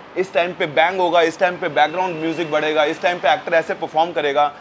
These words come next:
Actors को कम काम करना पड़ता है, उनको पूरी film उनके सामने दिखती है। अ, producers को कम, I mean, पूरी team को एक कम कार-, काम करना पड़ता है, क्योंकि पूरी film उनके सामने दिखती है उनको।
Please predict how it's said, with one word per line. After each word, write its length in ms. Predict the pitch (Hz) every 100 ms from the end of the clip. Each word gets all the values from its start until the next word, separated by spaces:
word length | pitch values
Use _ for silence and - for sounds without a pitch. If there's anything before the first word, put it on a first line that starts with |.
| - - -
Actors 300 | 147 151 208
को 120 | 214
कम 200 | 185 185
काम 240 | 180 170 170
करना 240 | 160 160
पड़ता 280 | 151 139 165
है, 60 |
उनको 120 | 160 160
पूरी 240 | 165 165
film 180 | 180 185
उनके 180 | 180 185
सामने 360 | 147 147 170
दिखती 320 | 151 - 143
है। 140 | 123 98 - - - -
अ, 100 | 139
producers 460 | 127 151 170 170 185
को 100 | 196
कम, 220 | 180 180 - -
I 200 | 180 170
mean, 140 | 233
पूरी 240 | - 226 247
team 240 | 208 233
को 100 | 247
एक 140 | 233 -
कम 180 | 208
कार-, 320 | 208 190 185 170
काम 200 | 165 175
करना 240 | 170 170
पड़ता 260 | 151 143 190
है, 60 |
क्योंकि 220 | 185 190
पूरी 260 | 196 185 202
film 200 | 190 196
उनके 180 | 190 214
सामने 320 | 147 147 185
दिखती 300 | 143 143 185
है 60 | 156
उनको। 280 | 110 85